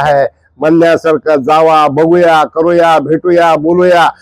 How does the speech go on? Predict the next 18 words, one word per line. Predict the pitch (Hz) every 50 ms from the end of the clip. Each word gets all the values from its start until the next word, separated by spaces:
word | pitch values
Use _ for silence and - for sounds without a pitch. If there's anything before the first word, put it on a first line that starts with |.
| - - -
आणि | 135 160 170
बोलाचाच | 165 151 160 175 170 175 180 175 151 - 185 185 180 175 143 - 180 165
भात | 160 170 175 170 135 175
आणि | 170 170 170 175 170
बोलाचीच | 165 170 170 175 170 170 160 139 - 175 175 160 - _
कढी. | - 175 165 165 165 156 139 - _ _ _ _ _ _ _ _ -
मला | 117 131 147 165 185 196 196 180 143 - - _ _ _ _ _ _ _ _ _ _ _ -
सांगावंसं | - 208 220 226 233 233 233 226 185 - 214 214
वाटतं | 202 190 175 147 - - 147 143 135 135 131 131 - - _ _ _ _ _ _ _ _ _ _ -
की | - 190 185 165
या | 175 196 214
लोक-, | 220 220 202 147 - -
काही | 165 165 156 180 208 214 185
लोकांनी | 180 160 123 - 147 143 147 165 185
किती | 180 - - 139 117 - 180 180
लोकांना | 185 170 - 185 185 190 190
नोकऱ्या | 185 190 185 156 - 190 196 196
लावल्या, | 190 190 185 185 185 - 64